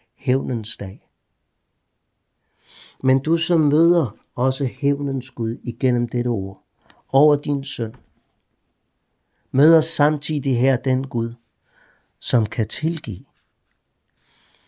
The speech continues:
Igen møder vi dette dobbelte, som jo i bund og grund leder os til korset. For det er her, hævnen for din synd skete fyldest.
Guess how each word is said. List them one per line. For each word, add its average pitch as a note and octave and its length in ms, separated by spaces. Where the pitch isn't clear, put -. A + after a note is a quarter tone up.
Igen D#3 440
møder D3+ 320
vi D3+ 80
dette D3 380
dobbelte, D3+ 480
som D3 340
jo D3+ 280
i C#3 100
bund D#3+ 340
og E3 140
grund C3+ 340
leder C#3 440
os A#2 220
til - 180
korset. C3 520
For C3+ 160
det C#3+ 200
er C3 40
her, D#3 400
hævnen E3 640
for C#3+ 240
din C#3+ 300
synd B2 380
skete A#2+ 400
fyldest. - 600